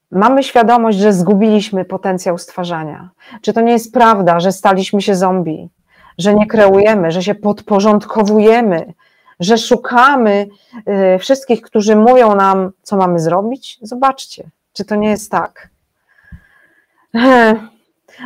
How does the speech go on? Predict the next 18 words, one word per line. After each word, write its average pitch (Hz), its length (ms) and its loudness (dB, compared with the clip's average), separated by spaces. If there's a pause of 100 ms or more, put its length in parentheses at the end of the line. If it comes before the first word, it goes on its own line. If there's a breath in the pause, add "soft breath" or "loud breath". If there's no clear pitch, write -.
możemy 269 280 2
sobie 262 180 6
powiedzieć 240 400 2
o 208 320 4
tym, 196 240 -2
że 180 200 0
puchar 185 400 -4
rosy, 202 480 0
tak, 175 260 -4
czy 175 120 -14
ten 175 180 -8
puchar 180 340 -6
wód, 247 380 -4 (480 soft breath)
no 220 100 -6
to 220 120 -2
właśnie 214 260 0
jest 208 200 -6
symbol 165 480 0